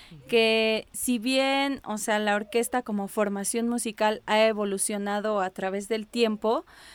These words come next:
Speaker 2: no siempre ha permanecido estática. O sea, ha habido muchos tipos de orquesta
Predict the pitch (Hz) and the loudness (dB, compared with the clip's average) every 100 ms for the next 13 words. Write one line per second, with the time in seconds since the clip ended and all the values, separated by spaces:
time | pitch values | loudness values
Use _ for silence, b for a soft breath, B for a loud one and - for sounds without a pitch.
0 | B - 269 294 - 294 285 269 - 262 | B -2 2 2 2 2 2 0 -2 0
1 | 254 247 226 208 - 226 233 233 226 208 | 2 4 2 0 -2 -2 0 0 -2 -4
2 | 196 - 233 208 190 - 208 - 160 - | -4 -4 -2 -2 -2 -2 -2 -2 -8 -14
3 | 175 - 185 196 220 208 - 214 214 226 | -16 -12 -8 -2 0 2 0 -2 -2 -4
4 | 214 214 - 220 - 233 214 208 190 170 | -4 -8 -8 -12 -8 -8 -4 -4 -4 -6
5 | - 214 208 220 269 | -4 -4 0 0 -2